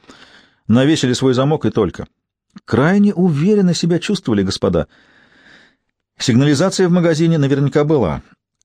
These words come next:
В двух местах плоские проводочки проходят открыто, но новые хозяева её, ручаться можно, обрезали по причине полной для себя ненужности.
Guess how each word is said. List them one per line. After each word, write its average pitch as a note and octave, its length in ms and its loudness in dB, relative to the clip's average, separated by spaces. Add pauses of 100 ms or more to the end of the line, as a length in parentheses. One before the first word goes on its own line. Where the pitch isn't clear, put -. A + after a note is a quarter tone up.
В F2+ 100 -4
двух B2 260 0
местах A#2 520 0
плоские A2 460 0
проводочки G#2+ 520 0
проходят F#2 460 -2
открыто, B2+ 640 -2 (240)
но A2 360 -4
новые C3+ 380 0
хозяева C3+ 540 0
её, A2+ 420 0
ручаться B2 380 -2
можно, G#2 260 0
обрезали A#2+ 560 0 (160)
по G#2+ 80 -2
причине A#2 400 0
полной A#2+ 440 2
для G#2 120 0
себя A2+ 220 0
ненужности. E2 520 -4